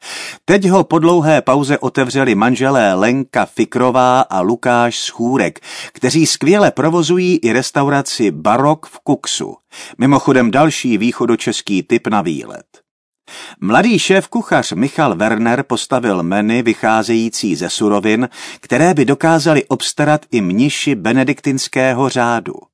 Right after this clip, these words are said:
Jeho vaření je ovšem naprosto dnešní. Navíc ho několikrát v roce mění, čímž posouvá celý svůj tým a hosty nutí se pořád vracet.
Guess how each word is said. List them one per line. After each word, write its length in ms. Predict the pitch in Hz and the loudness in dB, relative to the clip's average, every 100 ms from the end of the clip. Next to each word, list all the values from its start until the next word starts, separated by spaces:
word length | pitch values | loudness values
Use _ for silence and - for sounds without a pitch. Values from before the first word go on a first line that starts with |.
| _ - - - | _ -20 -20 -2
Jeho 240 | 107 123 107 | 0 2 2
vaření 460 | 120 131 123 127 | 2 4 4 4
je 120 | 120 | 2
ovšem 480 | 107 107 - 107 82 | 0 -6 -2 -2 -2
naprosto 480 | 95 - 113 - 120 | -2 -2 -4 -2 -2
dnešní. 600 | 110 104 - - 85 - - - - - _ | 0 -2 -4 -12 -14 -20 -20 -20 -20 -20 _
Navíc 400 | 92 110 185 208 | 0 2 2 2
ho 80 | 196 | 2
několikrát 640 | 165 165 185 185 180 151 104 | 2 2 0 2 2 2 0
v 80 | - | -2
roce 300 | 151 - 160 | -2 -2 0
mění, 520 | 117 104 107 127 165 | 0 2 2 0 -2
čímž 480 | - 131 120 107 - | -4 -4 -2 -4 -2
posouvá 680 | 139 - 156 143 139 127 | -4 0 0 0 0 0
celý 400 | 120 139 147 165 | 0 -2 -2 -2
svůj 380 | 151 135 120 98 | -4 -2 0 0
tým 440 | - 127 131 143 - | -2 -2 0 -2 -2
a 140 | 104 92 | -2 0
hosty 500 | 82 - - 143 139 | 0 -4 -4 -4 -2
nutí 500 | 113 151 - 170 160 | 0 -2 -2 -4 -4
se 200 | - 123 | -2 -4
pořád 480 | - 120 123 123 113 | 0 0 0 0 -2
vracet. 480 | 98 87 - 104 | -4 -4 -8 -14